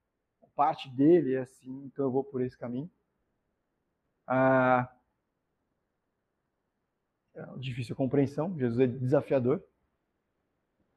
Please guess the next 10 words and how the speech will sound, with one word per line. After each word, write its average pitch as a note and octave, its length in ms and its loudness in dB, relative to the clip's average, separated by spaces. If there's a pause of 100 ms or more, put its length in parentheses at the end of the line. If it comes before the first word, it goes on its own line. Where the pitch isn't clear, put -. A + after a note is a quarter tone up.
(240)
Dizer A#2+ 380 4
quem B2+ 180 0
ele A#2+ 180 2
é, C#3 180 4
o B2+ 100 0
que - 140 -10
ele A2+ 120 -4
fez. B2+ 520 -12 (500)
Que - 80 -2
mais? A#2+ 240 4